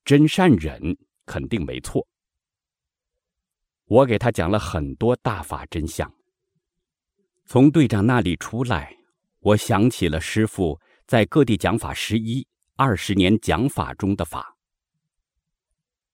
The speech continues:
我说，大法弟子有这么大的历史使命，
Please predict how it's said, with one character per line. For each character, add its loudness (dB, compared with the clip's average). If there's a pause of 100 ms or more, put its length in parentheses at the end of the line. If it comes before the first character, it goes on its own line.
(440)
我 4
说， 0
大 2
法 0
弟 2
子 -6 (120)
有 4
这 2
么 2
大 -6
的 -6
历 0
史 -4
使 -6
命， 0